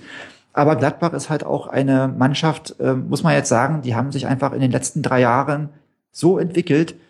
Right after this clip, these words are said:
die gehören inzwischen zu diesen Top sechs, die man da oben in der, im ersten Liga-Drittel eigentlich einsortiert, ganz klar. Bayern, äh, Dortmund, Leverkusen, Gladbach, Schalke, Wolfsburg. Da gehört Gladbach für mich inzwischen dazu und deshalb ist, äh, dieses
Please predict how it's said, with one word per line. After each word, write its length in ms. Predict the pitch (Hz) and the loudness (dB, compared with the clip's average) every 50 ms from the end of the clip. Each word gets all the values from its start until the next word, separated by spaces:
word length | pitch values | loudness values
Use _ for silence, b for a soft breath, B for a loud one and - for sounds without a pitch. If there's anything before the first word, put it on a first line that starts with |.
| b b _ | b b _
die 80 | - 127 | -2 2
gehören 300 | 135 127 120 139 151 156 | 2 4 4 4 2 2
inzwischen 420 | 147 143 - - 151 151 - 160 127 | -2 -6 -4 -2 -2 -2 -2 -2 -2
zu 100 | - 143 | -2 -2
diesen 220 | 123 131 127 127 123 | -2 -2 -2 -4 -4
Top 160 | 143 143 - | -4 -2 0
sechs, 380 | 123 139 139 139 - - - | 0 0 0 -2 -6 -12 -10
die 100 | - 123 | -6 -2
man 160 | 120 127 123 120 | 0 0 2 2
da 120 | 123 117 | 2 0
oben 280 | 120 135 135 139 139 139 | 0 0 -2 -4 -6 -6
in 180 | 107 110 135 | -6 -2 2
der, 300 | 131 127 127 123 123 120 - | 2 4 4 4 2 0 -2
im 80 | - 127 | -2 -2
ersten 540 | 117 - 123 - - - - 143 135 135 123 | -2 -2 -2 -4 -6 -6 -6 -6 -6 -4 -4
Liga-Drittel 640 | 113 143 147 147 143 143 - - - 160 147 143 135 | -2 0 0 2 0 0 0 -2 0 2 2 2 2
eigentlich 360 | - - 131 131 - 135 - | 2 2 0 0 -2 -2 0
einsortiert, 520 | - 127 156 156 139 113 - - 135 135 - | 2 2 2 2 2 0 0 -2 -4 -2 0
ganz 200 | 127 123 - - | -2 -2 -2 -2
klar. 300 | - 123 127 147 151 b b b b b b b b _ | -2 0 0 0 -2 b b b b b b b b _
Bayern, 440 | - 123 139 147 147 151 151 147 - | 4 4 6 6 4 2 0 -4 -6
äh, 380 | 107 123 127 127 127 127 127 | -2 0 0 2 2 2 2
Dortmund, 640 | 127 127 135 143 143 143 143 139 139 139 131 - - - | 2 2 2 2 2 0 -2 -2 -2 -4 -6 -10 -12 -6
Leverkusen, 960 | - 131 143 139 143 143 139 - 143 139 135 135 135 131 127 131 131 131 - - _ | -4 -2 0 0 0 -2 -4 -4 -4 -4 -2 -2 -4 -4 -4 -4 -6 -8 -10 -12 _
Gladbach, 640 | - 127 127 131 - - - 127 - - - - - _ _ _ _ _ _ | -2 0 0 0 -2 -2 -2 -2 -2 -2 -6 -12 -18 _ _ _ _ _ _
Schalke, 680 | - - 127 123 123 131 135 131 - 127 127 123 123 127 127 123 | -6 0 2 4 4 4 2 0 -2 -2 0 0 -2 -4 -2 0
Wolfsburg. 580 | 120 143 - - - - 202 247 277 - - _ _ _ _ _ _ _ _ - | 0 0 0 -2 -6 -6 -6 -6 -6 -8 -14 _ _ _ _ _ _ _ _ 0
Da 120 | 131 143 | 2 4
gehört 260 | 135 143 127 147 - | 4 4 4 4 2
Gladbach 360 | - 139 143 139 - 165 160 - | 0 -2 -2 -2 -2 -4 -4 -4
für 100 | - 147 | -4 -4
mich 140 | 147 147 165 | -4 -4 -4
inzwischen 360 | 139 - - 117 - - 135 | -4 -4 -2 -2 -2 0 0
dazu 300 | 131 131 131 - - 165 | 0 0 0 0 0 0
und 120 | 180 147 120 | 0 0 0
deshalb 300 | 120 - 151 147 143 - | 0 0 0 0 0 -2
ist, 180 | 135 131 - - | -4 -4 -4 -2
äh, 240 | - 135 131 131 | 0 2 2 2
dieses 460 | 123 117 123 120 127 123 - - - | 2 0 0 2 2 2 0 -2 -4